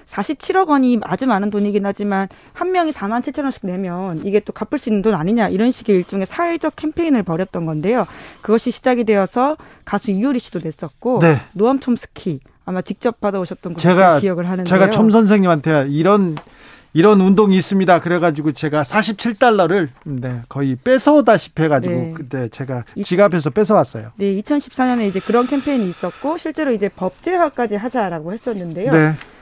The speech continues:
Speaker 1: 하지만 국회가 제대로 역할을 못해서 아직도 이것이 법화는 되지 못했습니다.
Speaker 2: 자, 파업 이후에 손배소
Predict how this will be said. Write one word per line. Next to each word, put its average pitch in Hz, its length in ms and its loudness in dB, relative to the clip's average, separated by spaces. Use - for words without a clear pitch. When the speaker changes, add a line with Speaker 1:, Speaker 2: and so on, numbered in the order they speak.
Speaker 1:
하지만 240 640 0
국회가 254 520 -2
제대로 202 300 0
역할을 214 440 -2
못해서 175 640 -4
아직도 196 400 -4
이것이 208 640 0
법화는 269 540 -2
되지 170 220 -8
못했습니다. 156 920 -10
Speaker 2:
자, 147 260 2
파업 208 400 2
이후에 185 360 2
손배소 208 840 0